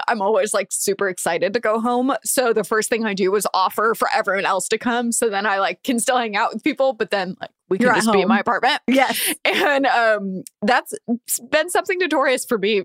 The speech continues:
Speaker 1: for my entire life, I think. <laughs>
Speaker 2: It has. Absolutely.
Speaker 1: I like making people come to me.
Speaker 2: But I'm wondering now too, Lils, like, 'cause I have a lot of thoughts on this, but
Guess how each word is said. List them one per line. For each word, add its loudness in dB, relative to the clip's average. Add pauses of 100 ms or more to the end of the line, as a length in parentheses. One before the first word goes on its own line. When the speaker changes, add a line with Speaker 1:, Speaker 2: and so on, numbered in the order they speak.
Speaker 1:
for 0 (160)
my -2
entire 0
life, 0
I -6
think. -6 (120)
<laughs> -4 (240)
Speaker 2:
It 4
has. 2
Absolutely. 2
Speaker 1:
I 6
like 4
making 2
people -2
come -6
to -10
me. -6 (840)
Speaker 2:
But 4
I'm 0
wondering 2 (120)
now 4
too, 0
Lils, 2
like, 0
'cause -2
I 6
have 0
a -4
lot 2
of -6
thoughts -2
on -2
this, -6
but 0